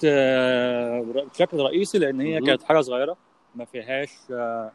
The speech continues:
Speaker 1: ما هي لايبراري بس معتمدة على، تديك جزء صغير بتخليك تختار أنت بقية
Speaker 2: مهم.
Speaker 1: الحاجات بتاعتك، على عكس حاجة زي
Speaker 2: مم.
Speaker 1: أنجلر مثلًا. آه، أنجلر جي إس هي الأوبشن التاني مثلًا ممكن
Speaker 2: مهم.
Speaker 1: نشتغل بيه،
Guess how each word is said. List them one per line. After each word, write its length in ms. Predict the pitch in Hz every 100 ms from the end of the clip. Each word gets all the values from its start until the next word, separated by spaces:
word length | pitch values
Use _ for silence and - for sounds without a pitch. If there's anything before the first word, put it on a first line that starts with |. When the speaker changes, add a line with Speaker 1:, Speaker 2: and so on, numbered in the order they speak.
| _ _ 120
Speaker 1:
ما 120 | 117
هي 80 | 131
لايبراري 400 | 127 120 151 139
بس 200 | 143 139
معتمدة 380 | 120 135 127 117
على، 220 | 117 113 _ _ _ -
تديك 200 | 127 147
جزء 200 | 165 135
صغير 160 | 156
بتخليك 680 | 165 - - 127 - 135 147
تختار 300 | - - 151
أنت 140 | 156 127
بقية 140 | 147
Speaker 2:
مهم. 100 | 123
Speaker 1:
الحاجات 180 | 143 143
بتاعتك، 420 | - 147 147 180 _ _ _ _ _ _ _ -
على 200 | 123 123
عكس 220 | 143 -
حاجة 180 | 143 139
زي 180 | 123 127
Speaker 2:
مم. 60 |
Speaker 1:
أنجلر 320 | 131 139 131
مثلًا. 360 | 117 127 151 165 - _ _ _ _ _ _ _ _ _ _ -
آه، 300 | 123 120 143
أنجلر 500 | 143 131 120 120 113
جي 240 | 117 131
إس 180 | 131 -
هي 80 | 127
الأوبشن 320 | - 120 131
التاني 220 | 117 135
مثلًا 200 | 131 135
ممكن 140 | 117 127
Speaker 2:
مهم. 80 | 139
Speaker 1:
نشتغل 280 | - 127 123
بيه، 180 | 139